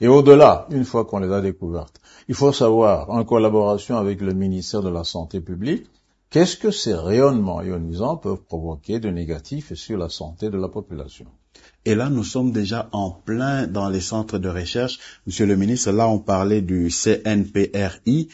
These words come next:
Speaker 2: mais il y a beaucoup d'autres centres de recherche en R D C qui sont aujourd'hui, euh, le parent pauvre, qui, qui n'ont pas beaucoup de moyens, qui fonctionnent difficilement.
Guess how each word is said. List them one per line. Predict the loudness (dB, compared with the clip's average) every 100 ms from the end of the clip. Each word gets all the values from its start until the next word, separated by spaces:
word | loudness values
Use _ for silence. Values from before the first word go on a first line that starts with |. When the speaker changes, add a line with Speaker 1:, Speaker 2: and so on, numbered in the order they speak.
| -20 -18 -2
Speaker 2:
mais | 0 2
il | -2
y |
a | -6
beaucoup | -2 -2 -2 -2
d'autres | 0 0 0
centres | -4 -4 -4 -4
de | -4
recherche | -2 -2 -2 -4 -4 -4
en | -2 0
R | -2 -2
D | -4
C | -2 -4 -6 -12 -20 -8
qui | -6
sont | -2 -2 0
aujourd'hui, | -2 -2 -4 -2 0 0
euh, | 0
le | -2
parent | -6 -8 -6 -8 -10 -6
pauvre, | 0 2 2 2 0
qui, | 0 -6 -6 -12 -4
qui | 2
n'ont | 2
pas | 0 -4
beaucoup | -4 -6 -2
de | 0
moyens, | 0 -2 -2 -4
qui | -6
fonctionnent | -8 -6 -2 -2
difficilement. | -4 -6 -6 -4 -2 0 0